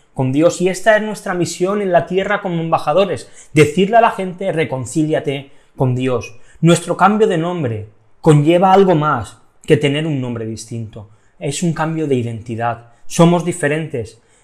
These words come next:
Ninguno de nosotros, si volviésemos a nacer, volveríamos a cometer los mismos errores. Pues de igual manera, aquellos que hemos nacido de nuevo, que hemos conocido a Jesús, no podemos cometer los mismos errores, los mismos pecados y vivir de la misma manera que vivíamos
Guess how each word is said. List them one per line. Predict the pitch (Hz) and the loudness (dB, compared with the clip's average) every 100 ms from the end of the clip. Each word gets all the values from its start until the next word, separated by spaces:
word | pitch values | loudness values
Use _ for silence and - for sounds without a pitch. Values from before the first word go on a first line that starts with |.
| - | 2
Ninguno | 151 160 196 208 | 4 6 4 4
de | 175 | 0
nosotros, | 147 175 165 - | -2 -4 -4 -6
si | |
volviésemos | 143 135 151 151 165 - | -2 -2 -2 -6 -10 -10
a | |
nacer, | 143 120 143 | -12 -10 -6
volveríamos | 143 127 123 147 143 139 | -4 -4 -4 -6 -6 -6
a | 135 | -6
cometer | 123 120 131 | -8 -8 -8
los | 117 110 | -8 -8
mismos | 113 113 - | -10 -10 -12
errores. | 107 113 107 104 _ _ _ _ _ - | -12 -12 -12 -16 _ _ _ _ _ -6
Pues | - 131 | -2 0
de | 139 | 2
igual | 139 170 | 2 2
manera, | 180 165 135 104 - - | 0 0 0 -2 -8 -8
aquellos | 127 - 156 160 | -4 0 0 0
que | 170 | -4
hemos | 170 | -4
nacido | 151 - 160 165 | -4 -6 -6 -2
de | 156 | -2
nuevo, | 135 117 104 - - - | -2 -4 -8 -14 -20 -2
que | 156 | 2
hemos | 156 156 | 2 0
conocido | 165 131 - 156 | -4 -4 -4 -4
a | 170 | -4
Jesús, | 147 - 117 104 _ _ | -6 -8 -10 -10 _ _
no | 135 143 | -2 2
podemos | 165 147 147 | 2 0 -4
cometer | - 127 117 131 | -6 -6 -4 -4
los | 131 123 | -4 -6
mismos | 120 127 156 160 143 | -4 -2 -2 -4 -8
errores, | 120 117 117 117 | -4 -2 -2 -6
los | 117 | -6
mismos | 120 151 165 - | -4 -4 -6 -6
pecados | 143 135 123 117 | -2 2 0 0
y | 131 | -4
vivir | 123 139 151 | -2 -4 -2
de | |
la | 139 | -2
misma | 131 143 165 | -2 -6 -6
manera | 139 135 120 107 - - - | -6 -8 -8 -10 -14 -20 -2
que | 147 | 2
vivíamos | 135 131 151 156 - | 2 2 2 0 -6